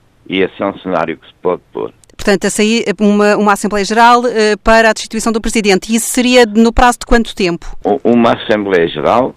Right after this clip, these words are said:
Speaker 1: para decidir, eh, aquilo que porventura as pessoas não tiverem o entendimento e o discernimento por decidir por si. As coisas têm os seus órgãos institucionais,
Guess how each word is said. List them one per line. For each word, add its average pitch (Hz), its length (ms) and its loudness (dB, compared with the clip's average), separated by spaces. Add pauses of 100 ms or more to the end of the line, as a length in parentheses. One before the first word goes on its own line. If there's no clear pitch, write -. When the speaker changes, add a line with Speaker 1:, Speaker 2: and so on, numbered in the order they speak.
(160)
Speaker 1:
para 85 240 0
decidir, 104 680 -6 (220)
eh, - 360 -2
aquilo 76 360 -6
que - 140 -20
porventura 92 720 -2 (280)
as 71 180 -2
pessoas 82 400 -6
não 87 340 -6 (340)
tiverem 82 560 0
o 80 140 -2
entendimento 78 720 -4
e 82 40 -2
o 73 40 -6
discernimento 76 600 -4 (100)
por 85 120 -2
decidir 76 540 -12
por - 180 -10
si. - 200 -6 (340)
As - 160 -4
coisas 90 420 0 (120)
têm 73 260 0
os 67 120 -8
seus 71 240 -2
órgãos 113 380 0 (280)
institucionais, 78 960 -4